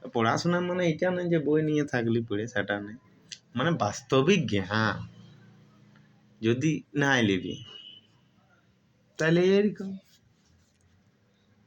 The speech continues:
এরকম, এরকম মানে কিরকম সেটা বুঝো। আজকাল যেটা চলছে এখন গায়ে ঘরে, দেখতেই তো পাচ্ছ। আর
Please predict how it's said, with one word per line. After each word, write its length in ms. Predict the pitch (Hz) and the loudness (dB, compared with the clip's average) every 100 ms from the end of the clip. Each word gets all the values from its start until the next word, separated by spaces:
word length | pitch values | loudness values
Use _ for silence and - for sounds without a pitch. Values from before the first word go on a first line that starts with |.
| _ - | _ -2
এরকম, 540 | 175 208 208 208 202 208 - _ _ _ _ _ _ _ - | 2 4 2 -2 -6 -10 -18 _ _ _ _ _ _ _ -2
এরকম 400 | 135 143 196 190 | 0 2 2 4
মানে 200 | 196 190 | 4 2
কিরকম 400 | 170 185 185 180 | 0 -2 0 0
সেটা 200 | 170 170 | 2 2
বুঝো। 240 | 170 165 160 - - - - - - - - - - - - - - _ | 0 0 -4 -8 -18 -20 -20 -20 -20 -20 -20 -20 -20 -20 -20 -20 -20 _
আজকাল 420 | - 170 170 220 | 0 0 2 2
যেটা 240 | 202 208 214 | 2 0 -2
চলছে 460 | 165 190 208 180 | 0 2 4 4
এখন 400 | 196 175 156 151 - - | 4 4 2 0 -2 -2
গায়ে 260 | 139 147 135 | 0 2 2
ঘরে, 280 | 131 135 - _ _ - - _ - - | 2 0 -6 _ _ -20 -20 _ -20 -10
দেখতেই 380 | 123 131 - 151 | -2 -2 -2 -2
তো 160 | 151 156 | -2 -2
পাচ্ছ। 280 | 135 131 - 113 - _ _ _ _ _ _ _ _ _ _ _ _ - - - - _ _ - - | -4 -4 -6 -8 -14 _ _ _ _ _ _ _ _ _ _ _ _ -20 -20 -20 -20 _ _ -20 -6
আর 140 | 147 | 0